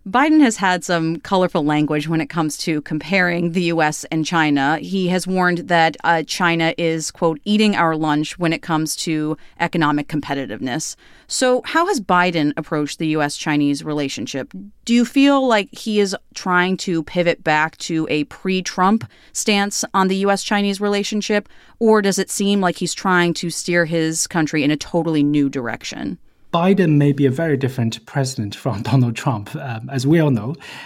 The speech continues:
Speaker 2: But his China policy is interestingly, strikingly similar to Donald Trump's, uh, which is to treat China as a strategic competitor and see China's action internationally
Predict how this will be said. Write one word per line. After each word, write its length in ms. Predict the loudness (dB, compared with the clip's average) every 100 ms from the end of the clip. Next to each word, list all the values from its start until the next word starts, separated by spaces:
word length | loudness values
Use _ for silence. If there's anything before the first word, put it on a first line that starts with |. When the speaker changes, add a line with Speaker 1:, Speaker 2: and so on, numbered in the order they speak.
| -8
Speaker 2:
But 180 | -8 -8
his 240 | 0 0 0
China 380 | -6 -2 0
policy 800 | 0 0 0 0 0 -2 -2 -4 -8
is 400 | -6 -2 -2 -6 -4
interestingly, 580 | 0 2 0 -2 -2 -2
strikingly 600 | -4 -2 -2 -2 -2 -4
similar 480 | -4 -2 0 0 -4
to 180 | -4
Donald 320 | -6 -4 -6 -6
Trump's, 500 | -4 -4 -4 -8 -10 -18 -20 -8
uh, 100 | -6
which 260 | -2 -2 0
is 120 | -4
to 120 | -2
treat 280 | -6 0 -2
China 400 | -2 -2 0 0
as 160 | -2 -6
a 60 |
strategic 600 | -8 -6 -8 -6 -4 -4
competitor 680 | -2 -4 0 -4 -2 -8 -8 -10 _ -6
and 180 | -4 -2
see 280 | -2 -2
China's 400 | -4 -2 -2 -2
action 340 | -4 -8 -6 -4
internationally 840 | -2 -2 -2 -4 -2 -4 -4 -6